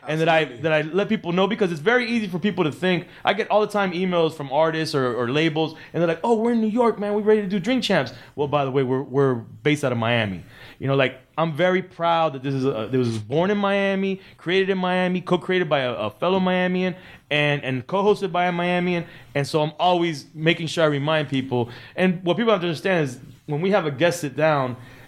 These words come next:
Speaker 1: they might not know the story of Drink Champs or may not know something.
Speaker 2: Mm-hmm.
Speaker 1: So it's like, like I said, you're a fly on the wall. That convo, I'm not thinking about that you've heard the show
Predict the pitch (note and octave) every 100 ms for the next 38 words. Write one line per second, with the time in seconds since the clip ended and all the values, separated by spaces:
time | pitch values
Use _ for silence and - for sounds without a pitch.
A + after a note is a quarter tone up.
0 | - C#3 D#3+ D#3 D3+ D3+ D#3 C#3 - C#3+
1 | D#3 D#3+ D#3 D3 - D3+ D3 D3 C#3 B2+
2 | C#3+ C3+ C#3+ C#3 C3+ C3 B2 A#2+ C3+ C#3+
3 | C3+ C#3+ C#3 D3 C#3+ C#3+ C#3 A2+ G2+ G2
4 | E3+ E3 E3 D3 - - - D3+ D#3 D3+
5 | - F3+ D3+ E3 D#3+ E3+ E3+ E3 C#3 C3
6 | A#2 C#3 E3+ A3+ G#3+ G#3 E3 D3+ E3 A3+
7 | F#3+ G3+ F3+ E3+ D3+ D3 B2+ C3+ C#3+ C#3+
8 | D#3 C3+ - D#3 C#3+